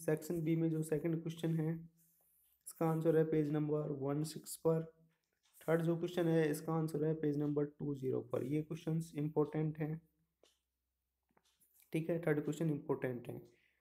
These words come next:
आगे है फोर्थ क्वेश्चन, फोर्थ क्वेश्चन भी important है, इसका आंसर है पेज नंबर फ़ाइव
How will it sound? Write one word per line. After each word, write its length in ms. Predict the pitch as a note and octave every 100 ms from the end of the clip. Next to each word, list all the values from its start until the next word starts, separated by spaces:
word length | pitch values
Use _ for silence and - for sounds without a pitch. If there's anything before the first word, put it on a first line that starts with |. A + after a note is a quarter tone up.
| _ _
आगे 300 | C#3+ D3 F3
है 180 | D3+ D#3+
फोर्थ 300 | E3 D3 D3 -
क्वेश्चन, 360 | E3 E3 E3 E3 - - - _ _ _ _ _ _ _ _ _ _ _ _ _ _ _ _ _ _ _ _ _ _ _
फोर्थ 180 | D#3+ D#3
क्वेश्चन 300 | E3+ E3 E3+ F3 - - - _ -
भी 220 | C#3+ D#3+
important 640 | D3 D#3 D#3 D#3 D#3+ D#3+ D#3
है, 120 | E3 E3 - - - _ _ _ _ _ _ _ _ _ _ _ _ -
इसका 240 | - E3
आंसर 480 | E3+ E3 E3+ E3+ D#3+
है 140 | D3+ D#3
पेज 300 | - D#3+ D3+
नंबर 400 | D3 D3 D3+ D#3+ -
फ़ाइव 280 | D3 D3 D3+